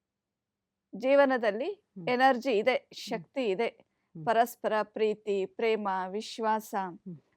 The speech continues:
Speaker 1: ಸಂತುಷ್ಟತೆ, ತೃಪ್ತಿ, ಸಮಾಧಾನ,
Speaker 2: ಹ್ಮ್.
Speaker 1: ಇದೆಲ್ಲ ಇಮೋಷನಲ್ ಎನರ್ಜಿ,
Speaker 2: ಹ್ಮ್.
Speaker 1: ಭಾವನೆಯ ಶಕ್ತಿಗಳು.
Speaker 2: ಹ್ಮ್.
Speaker 1: ಇದು ಒಬ್ಬರಿಂದ ಒಬ್ಬರಿಗೆ ಎಕ್ಸ್‌ಚೇಂಜ್ ಆಗ್ತಾ ಇರ್ಬೇಕು.
Speaker 2: ಹ್ಮ್.
Speaker 1: ಒಂದ್ ವೇಳೆ ಈ ಎಕ್ಸ್‌ಚೇಂಜ್ ಅಲ್ಲಿ ಕೊರತೆ ಇದೆ,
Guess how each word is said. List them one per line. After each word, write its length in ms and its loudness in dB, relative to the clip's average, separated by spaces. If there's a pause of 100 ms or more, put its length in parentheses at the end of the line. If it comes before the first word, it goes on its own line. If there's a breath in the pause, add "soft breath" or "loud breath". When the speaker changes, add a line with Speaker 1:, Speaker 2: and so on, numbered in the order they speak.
Speaker 1:
ಸಂತುಷ್ಟತೆ, 880 -2
ತೃಪ್ತಿ, 560 -2
ಸಮಾಧಾನ, 760 -2
Speaker 2:
ಹ್ಮ್. 300 -20 (120)
Speaker 1:
ಇದೆಲ್ಲ 360 2 (260)
ಇಮೋಷನಲ್ 560 -2
ಎನರ್ಜಿ, 440 -6
Speaker 2:
ಹ್ಮ್. 500 -12
Speaker 1:
ಭಾವನೆಯ 520 2
ಶಕ್ತಿಗಳು. 560 -8
Speaker 2:
ಹ್ಮ್. 320 -16 (100)
Speaker 1:
ಇದು 200 -2
ಒಬ್ಬರಿಂದ 480 0
ಒಬ್ಬರಿಗೆ 280 2
ಎಕ್ಸ್‌ಚೇಂಜ್ 500 -2
ಆಗ್ತಾ 280 -2
ಇರ್ಬೇಕು. 420 -12
Speaker 2:
ಹ್ಮ್. 160 -16 (240 loud breath)
Speaker 1:
ಒಂದ್ 220 0
ವೇಳೆ 160 0
ಈ 180 -4
ಎಕ್ಸ್‌ಚೇಂಜ್ 680 -6
ಅಲ್ಲಿ 180 0
ಕೊರತೆ 440 0
ಇದೆ, 280 -2